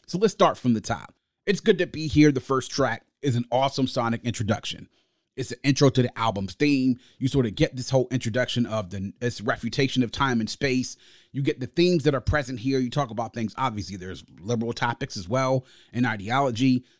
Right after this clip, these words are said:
You do hear some, of course, philosophy topics from people who as well, like Karl Marx and Nietzsche, those type of philosophers. You do hear some Afrocentric themes in here as well.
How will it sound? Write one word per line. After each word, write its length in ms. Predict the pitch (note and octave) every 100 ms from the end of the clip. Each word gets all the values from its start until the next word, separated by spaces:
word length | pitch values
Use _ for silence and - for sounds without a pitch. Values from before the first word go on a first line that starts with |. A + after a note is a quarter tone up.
| _
You 100 | G#2
do 220 | C3 D3
hear 300 | C3 C#3 C3+
some, 280 | - B2 A#2
of 140 | G2
course, 420 | - D3+ C#3+ - - _ _ _ -
philosophy 480 | B2 C3 C#3+ - C#3+
topics 500 | D#3 C#3+ - C#3+ -
from 420 | B2 A#2+ G#2+ G#2 - _ -
people 300 | D3+ - C#3
who 140 | B2+
as 80 | A2
well, 200 | B2 C3+
like 180 | A#2 F#2
Karl 280 | - A2+ F#2
Marx 460 | B2 C#3+ - - - _ _ -
and 160 | G#2
Nietzsche, 520 | B2+ C3+ - C#3 C3 - _ -
those 240 | C#3 D3+
type 200 | D3+ C3+
of 60 | B2+
philosophers. 760 | B2+ B2+ B2+ C3 B2 A#2 A2+ - -
You 100 | A#2+
do 220 | A#2+ D#3+
hear 160 | C#3 C#3
some 160 | B2
Afrocentric 840 | - C3+ - A#2 - D3 D3 C3+ -
themes 300 | D3 D3 C3
in 80 |
here 240 | B2+ C#3 B2+
as 140 | -
well. 400 | A2+ C#3 D3 D3+